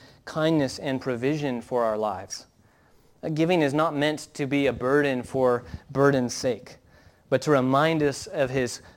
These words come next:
confidence and to teach us how to trust him and to draw nearer to him. Uh, giving is just a mechanism that reminds us how much we have received and how little we deserve.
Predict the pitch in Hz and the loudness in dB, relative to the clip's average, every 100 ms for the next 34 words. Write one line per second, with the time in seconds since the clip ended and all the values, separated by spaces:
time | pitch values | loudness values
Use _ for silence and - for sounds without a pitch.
0 | _ - 165 170 - 135 104 - - - | _ -2 0 2 0 -4 -4 -10 -12 -8
1 | 131 131 - 175 - 139 - 143 131 120 | -6 -6 -6 -8 -6 -6 -4 -2 -2 -4
2 | - 135 - 117 - - _ _ _ _ | -6 -6 -8 -12 -14 -20 _ _ _ _
3 | _ - 147 135 127 135 127 135 135 127 | _ -10 -6 -4 2 2 2 0 0 -2
4 | - 139 117 85 - _ - - - - | -4 -6 -6 -12 -20 _ -20 -20 -18 -8
5 | 147 151 175 160 135 165 160 170 139 139 | 0 2 4 4 4 4 2 2 2 2
6 | 160 170 147 135 123 113 - - - 143 | 2 2 2 2 0 -4 -12 -6 0 4
7 | 135 131 143 151 131 113 - - - - | 4 4 4 4 2 0 -4 -16 -20 -20
8 | - - 175 165 156 165 - 147 135 127 | -14 4 6 8 6 2 2 2 2 0
9 | 123 - 156 131 123 117 123 120 120 135 | -2 -2 -2 -2 -4 -8 -6 -4 -2 -2
10 | 117 117 110 107 101 85 - | -2 -2 -4 -6 -8 -10 -14